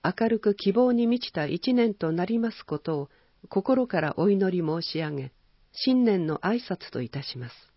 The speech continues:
令和四年一月一日、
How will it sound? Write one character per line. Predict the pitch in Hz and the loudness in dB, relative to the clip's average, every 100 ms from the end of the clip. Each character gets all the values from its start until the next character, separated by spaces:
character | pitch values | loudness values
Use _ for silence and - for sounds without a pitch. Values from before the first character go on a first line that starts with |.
| _ _ _ _ _ _ _ _ _ _ - | _ _ _ _ _ _ _ _ _ _ 0
令 | 185 254 | 4 6
和 | 226 156 | 4 0
四 | 139 135 | -2 -4
年 | 139 143 143 _ _ _ - | -4 -6 -10 _ _ _ -6
一 | 165 233 | -4 -2
月 | 226 226 190 - 160 | -2 -2 -6 -6 -6
一 | 151 | -6
日、 | 135 - 127 | -10 -12 -14